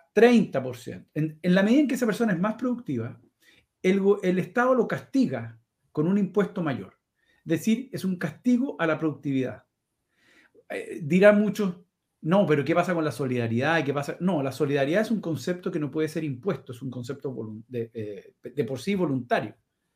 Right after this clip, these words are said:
Entonces, cuando una persona es castigada por producir más, evidentemente esa persona va a empezar a buscar la forma de evadir impuestos, va a empezar a buscar la forma de, de, de arreglárselas por aquí y por allá para hacer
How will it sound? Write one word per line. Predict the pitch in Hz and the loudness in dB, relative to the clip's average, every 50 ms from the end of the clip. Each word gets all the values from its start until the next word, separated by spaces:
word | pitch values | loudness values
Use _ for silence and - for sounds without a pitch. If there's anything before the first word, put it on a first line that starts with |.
| _ _ _ _ _ _ _ _ | _ _ _ _ _ _ _ _
Entonces, | _ - 214 208 | _ -2 0 2
cuando | 208 214 202 226 | 2 4 4 4
una | 262 311 | 2 2
persona | 311 262 202 - - 196 147 123 117 - - _ _ _ _ _ _ _ _ _ _ _ _ _ _ _ _ _ | 0 -2 -4 -2 -2 -2 -2 -2 -6 -10 -14 _ _ _ _ _ _ _ _ _ _ _ _ _ _ _ _ _
es | - 190 180 | -2 -2 -2
castigada | - 226 190 - - 208 185 208 220 262 311 311 240 | 0 -2 -2 0 0 2 4 6 6 6 4 4 4
por | 240 220 233 | 2 2 2
producir | - 185 175 175 - 190 | 2 0 0 0 -2 -4
más, | 160 151 151 156 - | -4 -2 -4 -2 0
evidentemente | 220 208 233 247 254 269 277 269 - 294 285 277 294 - 262 | 2 2 4 4 4 2 2 0 0 0 0 0 -2 -4 -4
esa | 202 226 | -2 -2
persona | 220 208 - 233 208 190 | -2 -2 -2 -2 -2 0
va | 185 | 0
a | 185 | -2
empezar | 175 175 170 156 180 180 | -2 -2 -2 2 2 2
a | |
buscar | 170 165 - 185 170 | 2 2 2 0 0
la | 165 | 0
forma | 156 - 180 170 170 170 151 | 0 0 0 0 2 2 4
de | 143 139 | 4 4
evadir | 131 127 120 127 139 156 170 | 4 4 2 2 2 0 0
impuestos, | 180 175 - 185 185 175 180 - 180 165 147 | -2 -2 0 0 0 -2 -2 -4 -6 -6 -2
va | 143 135 | -2 -2
a | |
empezar | 135 123 135 123 120 143 | -2 -2 -4 -6 -4 -2
a | 139 | -2
buscar | 135 123 - 143 | -2 -2 -2 -2
la | 135 131 127 | -2 -2 -2
forma | - 151 143 147 156 143 - - - - - _ _ _ _ | -2 -2 0 0 0 -2 -4 -8 -18 -20 -20 _ _ _ _
de, | - 123 143 147 151 - | -2 0 0 0 0 -2
de, | - 127 139 139 135 - | -10 -10 -10 -10 -10 -10
de | 127 117 127 131 - | -14 -14 -12 -10 -6
arreglárselas | 131 127 143 139 143 160 160 156 - 165 151 | -4 -2 0 0 2 2 0 0 0 -4 -2
por | - - 143 131 | 0 0 0 0
aquí | 117 131 170 | 0 -2 -2
y | |
por | 160 160 139 | 0 2 2
allá | 135 135 151 165 165 | 4 4 4 2 2
para | 160 135 123 | 0 -2 -4
hacer | - - 151 135 - | -4 -6 -6 -8 -8